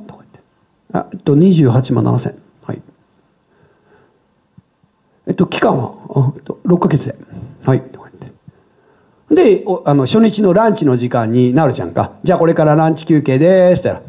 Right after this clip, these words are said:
「ヒロキング今んとこいくら？」って。「あ、二千七百万です」。っていう受講方法です。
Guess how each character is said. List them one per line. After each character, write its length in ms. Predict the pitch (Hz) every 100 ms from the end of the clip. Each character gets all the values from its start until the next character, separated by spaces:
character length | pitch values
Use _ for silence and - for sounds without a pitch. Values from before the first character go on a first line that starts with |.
| -
「ヒ 80 | 220
ロ 100 | 262
キ 120 | 277
ン 40 |
グ 80 | 170
今 180 | 165 208
ん 60 | -
と 80 |
こ 80 | 127
い 60 | 123
く 100 | -
ら？」 260 | 139 143 147
っ 60 |
て。 120 | - -
「あ、 100 | 135
二 140 | 170 202
千 160 | 220
七 140 | 175 165
百 160 | 160
万 160 | 151 131
で 120 | 92
す」。 200 | - - _ _ _ _ _ _ _ _ _
っ 20 | -
て 80 |
い 160 | 440 427
う 100 | 349
受 180 | 185 185
講 200 | 180 151
方 100 | 120
法 180 | 98 98
で 120 | -
す。 160 | -